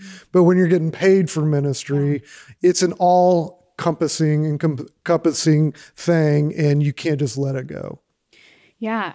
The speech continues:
Speaker 2: and there's such a challenge to really just focus on shepherding the flock or doing whatever it is that you're called to do in your particular local church,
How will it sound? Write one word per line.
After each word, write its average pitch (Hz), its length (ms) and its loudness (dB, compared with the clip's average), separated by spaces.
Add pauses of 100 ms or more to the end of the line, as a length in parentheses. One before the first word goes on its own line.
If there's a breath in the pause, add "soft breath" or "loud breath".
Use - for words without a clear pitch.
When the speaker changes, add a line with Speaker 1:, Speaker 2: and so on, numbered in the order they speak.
Speaker 2:
and 240 180 2
there's 247 260 2
such 240 300 0
a 226 540 2
challenge 214 680 -4
to 220 220 -4
really 208 360 -2
just 196 460 -6
focus 196 640 -8
on 196 360 -8
shepherding 208 500 -8
the 190 80 -8
flock 190 640 0
or 180 200 -4 (340 loud breath)
doing 240 280 4
whatever 226 380 2
it 214 100 2
is 214 200 2
that 208 120 -2
you're 226 180 2
called 220 260 -2
to 214 60 -6
do 220 100 0
in 214 100 -4
your 214 160 -4
particular 214 640 -6
local 208 320 -6
church, 208 800 -2